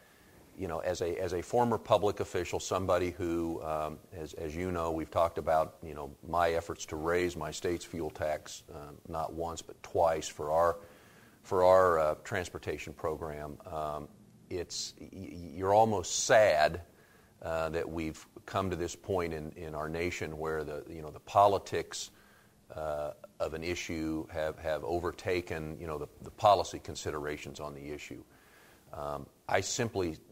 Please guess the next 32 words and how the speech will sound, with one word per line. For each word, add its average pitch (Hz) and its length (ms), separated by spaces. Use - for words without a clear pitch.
don't 98 280
believe 80 400
anyone 80 640
actually 85 520
thinks 80 460
there's 76 240
a 71 140
better 76 500
way. 78 460
Um, 67 400
I 92 120
honestly 80 380
don't 92 320
think 80 340
that - 160
there's 71 240
a, 67 140
a, 76 40
a - 80
path 80 320
forward 80 480
that 76 200
devolves 80 680
the, 69 320
the 73 100
federal 78 400
program 73 480
to 73 100
the 73 100
states. 73 440
I 76 160
actually 80 420